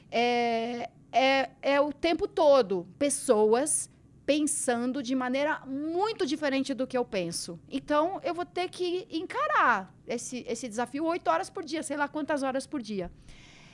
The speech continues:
Então, eu não me preparei pra dinâmica da casa, em que, é, o debate de ideias não acontece todo dia, o tempo todo também.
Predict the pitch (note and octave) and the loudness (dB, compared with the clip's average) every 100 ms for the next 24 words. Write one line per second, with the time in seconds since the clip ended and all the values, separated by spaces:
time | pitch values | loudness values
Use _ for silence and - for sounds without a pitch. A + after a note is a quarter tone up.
0 | - - - F4+ A4+ - G4 G#4+ A4 F#4+ | -20 -18 -6 0 2 2 -2 -4 -6 -4
1 | F#4 F#4+ F#4+ E4+ F#4 G#4 E4+ D#4 A3+ B3 | -4 -2 0 2 2 -2 -2 -2 -2 -2
2 | A#3+ B3+ C4 A3 - A3 F#3 F#3 - F#3 | -2 0 0 -4 -6 -6 -4 -6 -4 0
3 | A#3+ A#3+ G#3+ E3+ D#3+ E3 E3 D#3 - - | 0 0 -2 -2 -2 -6 -8 -12 -20 -20
4 | - - - - - B3 C4+ - E4 D#4+ | -20 -20 -20 -20 -6 -2 -2 0 0 0
5 | G3+ - - - - B3 B3 A#3 G#3 - | -4 -10 -20 -20 -10 -2 0 0 -2 -4
6 | D4+ C4 D4 G3+ C4+ F#4 A4 - B3+ A3+ | -4 0 -2 2 4 4 2 -2 -4 -6
7 | F3+ G#3 C4+ D#4 A3 F#3+ A#3 F4+ - A#4 | -2 2 2 2 0 -2 -2 -4 -4 -2
8 | C4+ - - E4 A#3+ C4+ C4 A#3+ A#3+ A#3+ | -2 -2 -2 -2 0 0 2 -2 -4 -2
9 | G#3+ F3+ G3 G#3+ G#3 F#3 E3 D#3+ | -2 -4 -4 -4 -2 -2 -4 -8